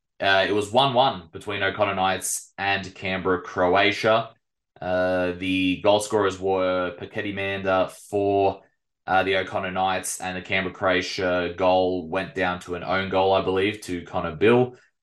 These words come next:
Um, O'Connor began the Cevapi Derby with the best of the chances to begin with. Uh, in the first ninety seconds into the contest, Isoso Hegi got on the end of a,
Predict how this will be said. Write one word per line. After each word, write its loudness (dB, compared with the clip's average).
Um, 4
O'Connor 4
began 2
the -4
Cevapi -2
Derby -2
with -4
the -8
best 2
of -4
the -4
chances -2
to -2
begin 0
with. -2
Uh, 2
in -6
the -6
first 2
ninety 0
seconds -4
into -6
the -4
contest, 0
Isoso 0
Hegi -2
got 0
on -6
the -4
end -2
of -4
a, 2